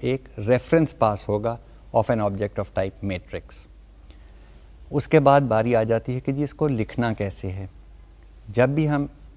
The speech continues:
एक कॉपी कंस्ट्रक्टर लिखने जाते हैं तो we have to be careful,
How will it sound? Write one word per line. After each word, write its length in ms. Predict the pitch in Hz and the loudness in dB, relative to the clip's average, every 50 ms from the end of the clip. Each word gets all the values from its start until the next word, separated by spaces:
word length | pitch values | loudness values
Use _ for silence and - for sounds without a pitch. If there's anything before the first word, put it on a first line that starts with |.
| - - - | -12 -4 -2
एक 200 | 120 117 - - - - | -2 -2 -2 -2 2 2
कॉपी 240 | 131 120 - 147 | 2 4 2 0
कंस्ट्रक्टर 580 | 139 - 139 131 - - 135 120 - - 127 120 | -2 -2 -2 -2 -2 -2 -4 -4 -4 -4 -4 -2
लिखने 320 | 113 107 - - 117 104 | -2 -4 -2 -2 -2 -2
जाते 300 | 98 98 95 95 - 113 | -2 -4 -6 -6 -6 -8
हैं 240 | 107 107 120 123 123 - - - - - - - | -8 -8 -8 -10 -12 -14 -18 -20 -20 -16 -8 -6
तो 80 | 131 117 | -4 -2
we 120 | 120 117 | -2 0
have 220 | 110 123 123 120 - | 0 0 0 0 0
to 80 | 139 | 0
be 100 | 127 123 | -2 -2
careful, 440 | - - 117 113 110 - - 131 131 | -2 -2 0 0 0 0 -2 -4 -4